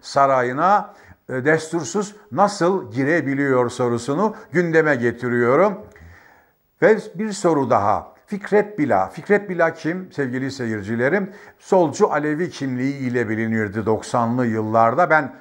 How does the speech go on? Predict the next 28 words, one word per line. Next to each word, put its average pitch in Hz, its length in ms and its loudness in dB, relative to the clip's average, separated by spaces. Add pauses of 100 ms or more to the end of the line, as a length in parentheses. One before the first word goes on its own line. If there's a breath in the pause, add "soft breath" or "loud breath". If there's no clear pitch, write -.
(100)
o 139 100 -6
zaman 135 380 -2
Doğan 139 340 2
grubuna, 117 560 0 (120)
Posta 147 300 0
Gazetesi 131 500 -2
Ankara 131 480 -2
temsilciliğine 113 1000 -2
transfer 131 440 0
olduğumda 123 720 2 (420 loud breath)
sağdan 180 840 2
gelen 160 400 0
bir 185 100 2
isim 156 480 -6
"Doğan 185 340 4
grubunda 156 540 0
ne 180 160 0
işi 156 360 -4
var?" 127 260 2
diye 170 220 2
benim 185 280 -2
aleyhimde 151 800 0 (800 loud breath)
fısıltı 226 520 0
yaymıştı, 139 600 2
kampanya 165 640 0
yapmıştı 117 600 -4
Fikret 120 500 -8
Bila. 110 320 -4